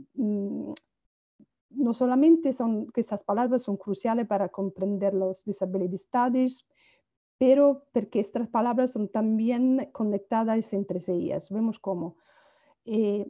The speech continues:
una perspectiva, eh, un abordaje, una perspectiva crítica a la discapacidad es crucial porque con los disability studies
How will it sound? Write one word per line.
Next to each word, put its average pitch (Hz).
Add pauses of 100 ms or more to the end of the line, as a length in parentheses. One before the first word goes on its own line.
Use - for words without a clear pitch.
(400)
una 233
perspectiva, 262 (600)
eh, 185 (140)
un 233
abordaje, 220
una 233
perspectiva 240
crítica 233
a 240
la 220
discapacidad 196 (440)
es 220
crucial 240
porque 214 (100)
con 190
los 185
disability 220
studies 233